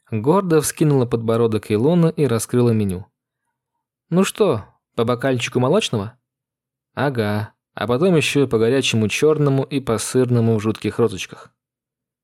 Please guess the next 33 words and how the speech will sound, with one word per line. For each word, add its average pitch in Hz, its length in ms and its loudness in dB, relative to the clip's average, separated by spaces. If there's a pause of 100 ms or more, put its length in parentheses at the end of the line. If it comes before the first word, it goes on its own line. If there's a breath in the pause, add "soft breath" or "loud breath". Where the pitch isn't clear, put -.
(160)
«Замётано», 151 920 -2 (460)
кивнула 110 480 0
дочь 156 280 -2
и 117 40 -2
сделала 110 440 -2
заказ. 104 460 -8 (600)
Уже 190 340 2
через 110 380 -2
десять 123 380 -2
минут 120 420 0
на 104 100 0
нас 120 340 -2
низошёл 110 580 0
гастрономический 107 1000 -2
экстаз. - 420 -12 (600)
«А 143 140 -4
что 285 260 -2
у - 20 0
нас 247 240 2
там 156 240 2
в 120 100 -4
квартире 156 460 0
за 110 160 0
обновление? 113 640 -2 (320)
В - 140 -20
понедельник 143 640 2
в 143 40 0
обед 143 220 0
забегала, 127 580 0
в - 80 -14
прихожей 127 480 0
был 135 140 0
коврик, 156 480 -2